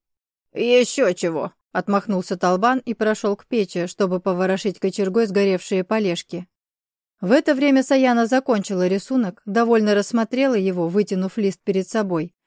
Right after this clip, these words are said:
и уронила свой взгляд на фото, что так и оставалось лежать на краю стола. Она аккуратно взяла его в руки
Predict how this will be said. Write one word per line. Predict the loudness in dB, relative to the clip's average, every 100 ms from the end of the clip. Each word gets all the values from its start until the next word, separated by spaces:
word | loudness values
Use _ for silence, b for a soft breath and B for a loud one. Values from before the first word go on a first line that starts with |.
| _ _ _
и | 2
уронила | 4 4 4 4 2
свой | 0 0 0
взгляд | -2 0 2 2
на | 0
фото, | 0 -2 -2 -6 -10
что | -6 -4
так | -2 0
и | 0
оставалось | -2 -2 0 0 0 -4
лежать | -6 -4 -4 -4
на | -6
краю | -4 -2 -2
стола. | -4 -4 -4 -6 -10 _ _ _ _ _ _
Она | -2 0 0
аккуратно | 0 0 2 0
взяла | -2 0 2 2
его | 2 0
в | 0
руки | 0 -2 -6